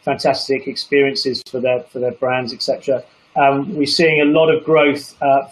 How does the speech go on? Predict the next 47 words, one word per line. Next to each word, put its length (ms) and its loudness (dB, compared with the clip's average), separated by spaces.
very 220 0
quick 360 -4
growth 360 0
i-, 200 0
in, 280 -4
in 220 -4
Mexico 440 0
and 100 -2
Brazil. 360 -2
Um, 300 2
we're 80 2
starting 320 2
to 80 -8
see 240 0
things 260 -4
grow 320 0
quite 420 -2
considerably 460 -4
now 220 0
in 80 -8
France 560 -2
and 180 -8
in 80 -8
Spain 500 -2
and 240 -2
in 120 0
the 80 -2
U 200 2
K 240 0
as 140 -2
well. 300 -4
So 460 2
those 260 2
countries 640 -2
are 300 4
some 320 -4
that, 180 -4
that 120 0
I'll 180 2
call 280 0
out 180 2
where 180 4
R 140 4
C 180 -4
S 180 -2
is 60 -12
becoming, 540 -6